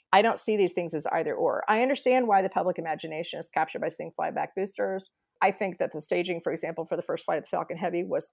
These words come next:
awesome. It was some of the best I have ever seen. And that was an extraordinary, extraordinary sight to see those things come back and to understand,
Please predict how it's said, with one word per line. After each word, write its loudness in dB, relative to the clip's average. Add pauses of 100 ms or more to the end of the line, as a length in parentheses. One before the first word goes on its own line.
awesome. 8
It -8
was -12
some -8
of -4
the -4
best -2
I -4
have -8
ever -4
seen. 0 (340)
And 0
that 6
was 0
an -4
extraordinary, -2
extraordinary 2
sight -10 (400)
to -4
see -4
those 0
things -6
come -6
back -2
and -14
to -6
understand, -8